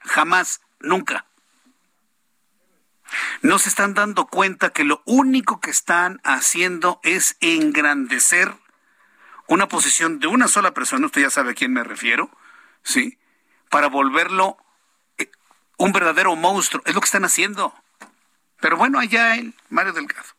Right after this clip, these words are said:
Lo que está haciendo son petardazos mediáticos, nada más. Petardazos mediáticos, nada más. Porque efectivamente, los diputados tienen fuero,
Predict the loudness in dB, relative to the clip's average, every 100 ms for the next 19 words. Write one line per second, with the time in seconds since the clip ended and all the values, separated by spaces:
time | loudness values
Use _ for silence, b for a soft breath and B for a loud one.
0 | B B B -2 2 2 2 2 2 2
1 | -2 0 2 0 2 0 2 0 0 -2
2 | -2 -2 -2 0 -2 -2 -4 -4 -4 -6
3 | -4 0 2 2 0 -2 -2 -8 _ _
4 | _ _ B B B B _ -2 0 2
5 | 0 2 2 0 0 0 0 -2 -4 -2
6 | 0 -2 -2 -4 -6 -6 -8 -2 0 0
7 | -4 -10 -14 -14 _ _ _ _ B B
8 | B -2 0 0 -4 -4 0 0 0 -6
9 | -8 -14 _ -2 0 0 -2 -6 0 0
10 | 0 -2 -2 2 0 0